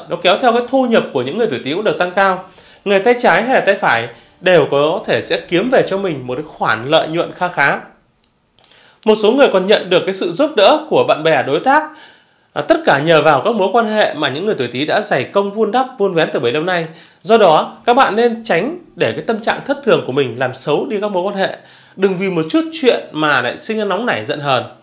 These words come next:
Đồng thời, chú ý đến cái việc là giao tiếp với mọi người và tránh những cái mâu thuẫn và cái xung đột không cần thiết do hiểu lầm. Thêm nữa, tiền bạc kiếm được nhiều, nhưng mà nếu bản mệnh không có ý thức giữ gìn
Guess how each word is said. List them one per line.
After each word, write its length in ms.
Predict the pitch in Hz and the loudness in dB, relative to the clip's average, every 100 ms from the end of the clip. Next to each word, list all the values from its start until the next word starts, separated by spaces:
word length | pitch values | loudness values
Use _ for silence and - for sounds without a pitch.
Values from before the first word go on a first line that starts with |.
| _ _ | _ _
Đồng 180 | 180 180 | -4 -2
thời, 260 | 185 156 117 - - _ | 2 0 0 -6 -20 _
chú 160 | - 214 | -2 0
ý 180 | 226 254 | 0 2
đến 160 | 226 | 0
cái 100 | 269 | 0
việc 240 | 247 190 139 | 0 0 0
là 140 | 131 | -2
giao 260 | 123 220 220 | 0 -4 -2
tiếp 120 | 254 277 | -4 -4
với 100 | 180 | -4
mọi 180 | 214 226 | -4 -4
người 280 | 147 143 113 101 - _ - | 0 0 0 -4 -20 _ -2
và 120 | 151 | -2
tránh 280 | - 147 202 | 0 -4 -4
những 120 | 240 | -6
cái 100 | 254 | -2
mâu 260 | 240 240 233 | 2 2 2
thuẫn 200 | 202 269 | -2 0
và 140 | 170 | -2
cái 80 | 127 | -2
xung 260 | 131 233 202 | -8 -6 -2
đột 140 | 151 - | -2 -2
không 140 | 214 202 | -4 -2
cần 160 | 147 - | -4 0
thiết 160 | 220 254 | 0 0
do 120 | - 180 | -4 -2
hiểu 120 | 127 | 0
lầm. 300 | 127 104 - _ _ _ - _ | 0 -2 -8 _ _ _ -20 _
Thêm 180 | - 208 | -2 0
nữa, 220 | 190 233 277 - _ | 2 0 -2 -12 _
tiền 160 | 233 208 | 2 4
bạc 160 | 190 - | 4 2
kiếm 140 | 233 | 2
được 160 | 262 180 | 2 2
nhiều, 360 | 196 185 127 - - | 2 4 4 0 -10
nhưng 120 | 214 247 | -2 2
mà 100 | 175 | 2
nếu 200 | 147 233 | 2 2
bản 220 | 170 135 | 2 2
mệnh 160 | 160 - - | -2 -4 -4
không 240 | 247 240 | -2 0
có 60 | 185 | 0
ý 120 | 214 | 0
thức 220 | 311 311 | -2 -6
giữ 200 | - 226 | -4 -4
gìn 340 | 247 220 147 | -2 -2 -2